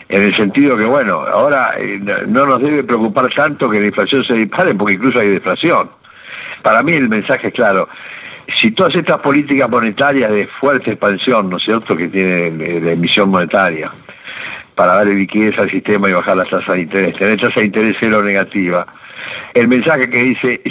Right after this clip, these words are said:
si en algún momento empieza a presionar la inflación, bueno, no salgamos corriendo a parar todo esto de las políticas monetarias y fiscales expansivas, porque vamos a destruir el nivel de actividad, que es mucho peor.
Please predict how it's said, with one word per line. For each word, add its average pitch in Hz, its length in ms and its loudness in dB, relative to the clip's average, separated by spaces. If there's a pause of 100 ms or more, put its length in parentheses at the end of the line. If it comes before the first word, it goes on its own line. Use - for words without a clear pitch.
si 127 140 2
en 123 80 0
algún 143 340 2
momento 139 580 0
empieza 110 720 0
a 101 100 0
presionar 104 500 0
la 107 100 0
inflación, 90 600 -2 (500)
bueno, 117 200 4
no 160 120 2
salgamos 151 480 0
corriendo 131 460 2
a 107 60 -2
parar 117 260 2
todo 120 280 0
esto 104 280 0
de 95 60 2
las 90 100 -2
políticas 101 460 0
monetarias 98 520 0
y 92 80 -2
fiscales - 440 0
expansivas, 98 680 0 (440)
porque 95 220 2
vamos 127 300 2
a 117 80 2
destruir 120 380 2
el 104 60 0
nivel 104 200 0
de 104 80 0
actividad, 104 400 0
que 92 100 -2
es 85 60 -8
mucho 90 220 -4
peor. 117 320 2